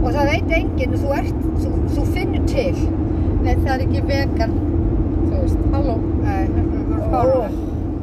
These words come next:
Speaker 2: Maður er bara, það eru allir komnir í einhvern hnút, einhvern rembihnút. Þú veist,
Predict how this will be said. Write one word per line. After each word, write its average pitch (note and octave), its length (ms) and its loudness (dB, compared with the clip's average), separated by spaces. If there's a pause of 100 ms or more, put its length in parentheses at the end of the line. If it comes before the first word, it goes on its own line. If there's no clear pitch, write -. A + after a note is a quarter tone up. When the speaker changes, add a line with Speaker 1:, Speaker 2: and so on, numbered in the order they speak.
(600)
Speaker 2:
Maður B3+ 320 2
er C#4 220 2
bara, C#4 360 -2
það - 160 -2
eru D#4 100 -2
allir D#4 420 -2
komnir D4 600 -2
í - 120 0
einhvern - 300 0 (100)
hnút, - 760 0 (340)
einhvern - 360 0 (260)
rembihnút. - 1300 -2 (460)
Þú D4 80 0
veist, - 180 0